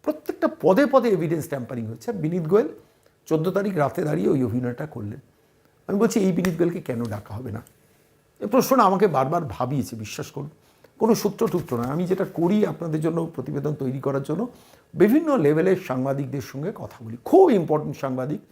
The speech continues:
এবং সবথেকে বড় সংবাদপত্র, ইলেকট্রনিক্স মাধ্যমের সাংবাদিক, যারা, আহ,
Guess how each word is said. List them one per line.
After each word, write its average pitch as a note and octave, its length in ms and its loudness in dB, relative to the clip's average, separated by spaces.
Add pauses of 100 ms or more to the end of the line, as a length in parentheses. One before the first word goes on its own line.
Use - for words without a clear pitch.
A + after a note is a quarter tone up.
(480)
এবং E3+ 220 4
সবথেকে G#3 440 2
বড় D#3 500 2
সংবাদপত্র, D#3 640 -2
ইলেকট্রনিক্স C#3 520 -4
মাধ্যমের B2 320 -4
সাংবাদিক, C3 460 -6
যারা, B2+ 240 -4 (500)
আহ, B2 160 -4